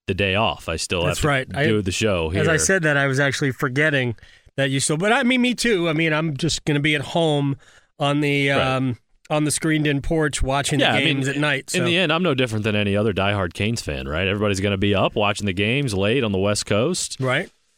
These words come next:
Speaker 1: Uh, but I've kind of view this, this particular scenario almost like Thursday Night Football. If you play on Thursday Night Football, you almost get, like, a built-in bye because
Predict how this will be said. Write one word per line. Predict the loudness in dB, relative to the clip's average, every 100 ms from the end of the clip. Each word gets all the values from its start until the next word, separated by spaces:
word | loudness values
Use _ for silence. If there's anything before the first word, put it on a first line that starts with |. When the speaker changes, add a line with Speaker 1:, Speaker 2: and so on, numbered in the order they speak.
| _ _ _ _
Speaker 1:
Uh, | -4 -2
but | 0 -2 0
I've | 0 0
kind | 0 0 0
of |
view | 0
this, | 2 2 0 -2
this | -2 0 0
particular | 0 0 0 0 0 0
scenario | 0 0 2 2 2
almost | 0 0 0
like | -2 -2
Thursday | -2 0 0
Night | 0 0
Football. | -2 -2 -2
If | -2
you |
play | 0 2 2
on | 0
Thursday | 0 0 0
Night | 0 0
Football, | -2 -2 0
you | 2
almost | 2 0 -2
get, | -2 -2
like, | -2
a | -2
built-in | -2 0 0 -2
bye | 0 0 0 -4
because | -8 -4 -2 -2 -2